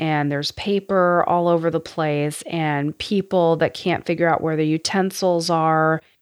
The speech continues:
There's a lot of chaos happening. So that whole step of having to go change the address for every person you've ever done business with is challenging. So here comes E-Trade,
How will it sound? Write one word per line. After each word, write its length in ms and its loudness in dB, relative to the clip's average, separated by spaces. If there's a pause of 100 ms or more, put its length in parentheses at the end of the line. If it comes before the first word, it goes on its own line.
(100)
There's 240 4
a 60 4
lot 280 4
of 80 -4
chaos 560 0
happening. 580 -4 (300)
So 240 4
that 180 4
whole 180 2
step 400 0
of 80 -6
having 260 -2
to 80 0
go 160 2
change 480 -2
the 140 0
address 400 -2
for 200 0
every 280 0
person 440 -4
you've 160 -2
ever 220 0
done 260 -2
business 540 -2
with 240 0 (320)
is 600 0
challenging. 840 -2 (260)
So 260 6
here 180 2
comes 300 2
E-Trade, 800 -2